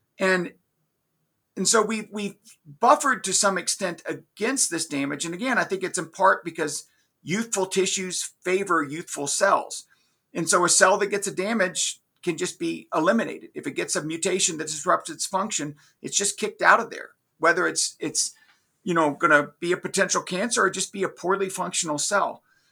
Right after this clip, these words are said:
And so that quality control is so important. Um, and so many of these hallmarks, you know, like telomere shortening,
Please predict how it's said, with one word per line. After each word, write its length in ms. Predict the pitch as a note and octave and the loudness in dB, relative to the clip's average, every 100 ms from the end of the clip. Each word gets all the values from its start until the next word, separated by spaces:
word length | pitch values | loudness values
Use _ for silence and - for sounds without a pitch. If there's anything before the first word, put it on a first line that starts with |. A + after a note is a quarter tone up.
| _ _ | _ _
And 160 | F3+ - | -4 0
so 100 | G#3 | 4
that 220 | F#3 - | 4 4
quality 600 | - G3 A3 B3+ A3+ G3 | -10 4 4 6 4 0
control 460 | F3 C#3+ F3 D3+ | -2 0 0 0
is 80 | C#3+ | -2
so 280 | - F#3+ F#3 | 2 2 2
important. 580 | F3 - F3 F3 - - _ _ _ _ - | -2 -4 -2 -2 -6 -16 _ _ _ _ 0
Um, 500 | D3+ D3 C#3+ D3+ - _ - | 4 4 2 -4 -12 _ -8
and 120 | F3+ | 0
so 160 | A3+ F3 | 2 4
many 240 | G#3+ C#4 | 2 0
of 100 | A#3+ | -2
these 200 | G#3+ F#3+ | -2 -4
hallmarks, 880 | D3+ F3 A#3+ A3 D#3+ D#3+ - - - - | -2 0 2 6 6 6 2 -4 -6 -8
you 100 | D#3 | -2
know, 180 | D3+ | -2
like 300 | D3 D3 C#3+ | 0 0 0
telomere 440 | - F#3+ F#3+ E3+ D3 | -2 0 0 2 2
shortening, 640 | - D#3 D3 C3 B2 B2 | 2 2 0 -2 -6 -8